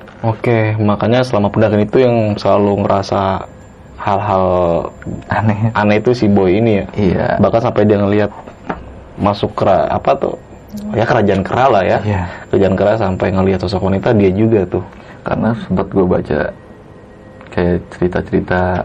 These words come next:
Speaker 2: tentang Rinjani sih awalnya
Speaker 1: Hmm.
Speaker 2: sebelum pendakian. Emang ada sebagian pendaki bilang ada di situ ada kerajaan kera. Cuma kan gue,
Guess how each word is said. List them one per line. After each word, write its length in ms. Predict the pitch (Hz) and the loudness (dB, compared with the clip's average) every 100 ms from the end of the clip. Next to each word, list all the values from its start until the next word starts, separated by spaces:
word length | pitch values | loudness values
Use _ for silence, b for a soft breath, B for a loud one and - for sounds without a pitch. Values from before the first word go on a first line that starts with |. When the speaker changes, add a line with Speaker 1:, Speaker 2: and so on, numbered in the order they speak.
| - - - - - | -8 -20 -20 -18 -4
Speaker 2:
tentang 320 | 92 92 92 | -2 0 0
Rinjani 400 | 92 90 95 98 | 2 2 2 -2
sih 160 | 87 | -2
awalnya 320 | - 92 90 92 | 0 2 2 2
Speaker 1:
Hmm. 80 | |
Speaker 2:
sebelum 180 | 101 95 87 | 2 2 2
pendakian. 360 | 92 87 - - - B B B B | 0 0 -4 -6 -14 B B B B
Emang 200 | - 113 | 2 4
ada 100 | 110 | 4
sebagian 380 | 98 98 90 95 95 | 2 0 2 2 2
pendaki 400 | 95 90 87 104 | 2 2 2 0
bilang 320 | 98 92 107 | 2 0 2
ada 160 | 98 90 | -2 0
di 120 | 90 | -2
situ 280 | 95 - 82 | -2 -2 -2
ada 160 | 95 | -2
kerajaan 560 | 95 87 87 131 - - | -4 -2 -2 -2 -4 -4
kera. 320 | - 80 - - | -4 -6 -6 0
Cuma 200 | 95 101 | 2 4
kan 220 | 110 | 2
gue, 100 | 110 | 2